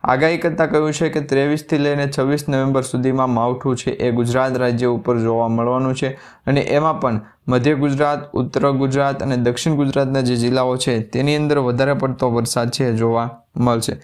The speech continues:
એટલે આ પ્રકારના વરસાદની વાતાવરણની સિસ્ટમ છે એ જોવા મળશે અને એ પણ મિત્રો આ વખતે છે અરબ સગ-, અરબી સમુદ્રની અંદરથી સિસ્ટમ છે એ જોવા મળવાની છે. એટલે અરબ સાગરની અંદરથી ગુજરાત રાજ્યની અંદર જે ઠંડા પવનો છે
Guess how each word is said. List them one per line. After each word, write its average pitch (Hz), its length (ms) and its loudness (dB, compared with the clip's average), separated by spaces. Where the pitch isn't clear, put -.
એટલે - 240 0
આ 127 160 2
પ્રકારના 156 440 0
વરસાદની 135 600 0
વાતાવરણની 131 580 0
સિસ્ટમ 127 680 -2
છે 135 140 2
એ 120 120 2
જોવા 117 240 2
મળશે 127 380 0
અને 131 120 2
એ 143 220 2
પણ 156 280 0
મિત્રો 139 240 -2
આ 127 180 2
વખતે 131 340 -2
છે - 240 -4
અરબ 135 300 0
સગ-, 131 340 -2
અરબી 147 280 0
સમુદ્રની 131 840 0
અંદરથી 120 320 0
સિસ્ટમ 120 460 -2
છે 120 160 -4
એ - 180 -2
જોવા 113 340 2
મળવાની 113 460 0
છે. - 100 -2
એટલે 123 240 0
અરબ 160 300 0
સાગરની 151 420 0
અંદરથી 135 380 0
ગુજરાત 123 400 0
રાજ્યની 123 420 2
અંદર 123 140 2
જે 175 160 0
ઠંડા 139 460 0
પવનો 123 380 0
છે 120 140 -2